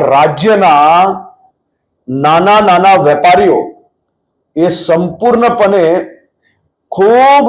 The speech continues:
સારી રીતે એનો ઉદ્યોગ આ નવ દિવસમાં કરી શકે તેવી વ્યવસ્થાઓ કરવામાં આવી છે. સાથે સાથે આ વખતે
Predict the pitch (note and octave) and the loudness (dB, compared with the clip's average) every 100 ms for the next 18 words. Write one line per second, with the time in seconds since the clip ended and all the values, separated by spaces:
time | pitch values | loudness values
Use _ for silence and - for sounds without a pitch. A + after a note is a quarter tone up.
0 | B3 F#3+ D#3+ F3+ G3 A3 G#3+ D3 D#3+ E3 | -2 0 2 2 2 0 -2 -2 -4 0
1 | G3+ G#3 G#3 G#3+ D#3 E3 F3 F3+ F#3 - | 2 2 0 -4 -6 -2 0 0 -2 -6
2 | D3 C3+ E3+ F#3+ F#3+ - - - C#3+ D3 | -6 -2 0 0 0 -6 -12 -6 -2 -2
3 | C#3+ C#3+ F3 E3 D3+ D#3 D#3 D3+ D#3+ D#3+ | 0 0 0 -2 -2 -2 -4 -4 -4 -4
4 | - E3 G#3 - C#3+ B2+ B2 C3 _ _ | -4 -2 -2 -2 -6 -4 -6 -6 _ _
5 | _ _ _ _ D#3 E3+ G#3+ C#3 C3+ C3 | _ _ _ _ -4 -2 -2 -2 -2 -4
6 | - D3 E3+ - B2 A#2 A#2+ C3 F3 - | -2 -2 -2 -4 -4 -2 -2 0 -4 -6
7 | - A#2 A#2+ B2+ A2+ F#2+ F#2+ _ _ _ | -8 -4 -4 -4 -8 -18 -20 _ _ _
8 | - - G3 G#3 C#4 F3+ C#3+ G#2 F2+ - | -20 -4 -2 0 -2 0 -2 -2 -14 -20
9 | _ _ _ _ _ _ _ _ _ _ | _ _ _ _ _ _ _ _ _ _
10 | - _ - D#3+ A3 A#3 G#3 G#3+ A3+ A3+ | -20 _ -2 2 2 2 0 0 0 2